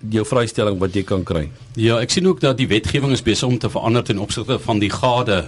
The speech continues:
Speaker 2: en ek dink, ehm, byvoorbeeld aan, ehm,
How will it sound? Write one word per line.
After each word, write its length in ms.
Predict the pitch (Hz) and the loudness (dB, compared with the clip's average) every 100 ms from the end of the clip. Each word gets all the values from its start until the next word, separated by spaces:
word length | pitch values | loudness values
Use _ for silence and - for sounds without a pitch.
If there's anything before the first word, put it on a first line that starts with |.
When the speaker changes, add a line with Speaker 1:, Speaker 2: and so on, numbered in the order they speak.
| - | -6
Speaker 2:
en 160 | 98 98 | -4 -2
ek 220 | 90 87 | -4 0
dink, 360 | 107 113 - | 0 0 -6
ehm, 320 | - 104 101 95 | -6 -2 -2 0
byvoorbeeld 680 | 98 - 104 107 107 - | -4 0 0 2 -2 -4
aan, 400 | 92 92 95 95 | -2 -2 -2 -4
ehm, 380 | 98 90 90 87 | -4 -4 -2 -4